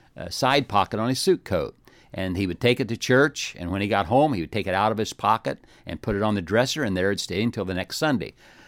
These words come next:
Well, I came up, uh, after I had been two years in seminary, and, uh, he said, "You know, uh, Don, I wanna ask you a question." He says, "Someone gave me a modern,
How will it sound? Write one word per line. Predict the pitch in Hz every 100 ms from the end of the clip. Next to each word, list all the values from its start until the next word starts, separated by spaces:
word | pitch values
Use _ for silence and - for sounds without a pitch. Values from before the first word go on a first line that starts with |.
| - -
Well, | 147
I | 196
came | 180 156 143
up, | 135 127 -
uh, |
after | 113 80 117 - 107
I | 107
had | 104 92
been | 107 95
two | 127
years | 117 107 98
in | 87
seminary, | - 120 107 92 90 90 110 95
and, | 92 92 90
uh, | 87 85 127 _
he | 151
said, | 143 135 123 110
"You | 151
know, | 185 156 -
uh, | 123
Don, | 120 151 151
I | 127
wanna | 139 123 101 - - -
ask | 139 -
you | 110
a |
question." | - 190 185 131 92
He | 98
says, | - 110 98 - _ -
"Someone | - - 214 208 131
gave | 107 110 107
me | 95 107 104
a | 92
modern, | 92 117 139 139 107